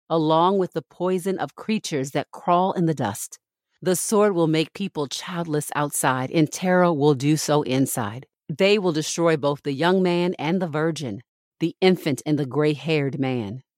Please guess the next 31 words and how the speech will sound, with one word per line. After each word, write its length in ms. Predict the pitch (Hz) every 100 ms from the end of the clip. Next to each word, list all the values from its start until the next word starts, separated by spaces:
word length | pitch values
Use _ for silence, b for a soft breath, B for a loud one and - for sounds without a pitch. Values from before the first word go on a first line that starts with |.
| _
the 140 | 160 170
weakness 560 | 156 190 220 226 - -
of 100 | 147
other 240 | 156 156 139
gods." 600 | 143 127 127 160 - - _ _ _ _ _ _ -
I 120 | 156
said, 480 | - 175 143 127 - _ _ _ _ _
I 120 | 151 160
want 240 | 170 220
to 80 | -
cut 320 | - 175 175
them 140 | 160 139
in 100 | 123
pieces. 640 | - 165 - 120 113 - _ _ _ _ 160
I 100 | 170
want 260 | 170 240
to 100 | -
make 180 | 175 160
people 260 | - 180 147
forget 440 | - 139 170 196
they 160 | 151 143
ever 240 | 175 151 147
existed, 720 | 135 - 143 180 - 104 - _ _ _
but 200 | 147 175
I 160 | 156 165
fear 340 | - 202 202
the 140 | 175
reaction 580 | 156 160 147 160 - 190
of 140 | 147 139
their 140 | 151
enemies, 600 | 139 135 127 127 - -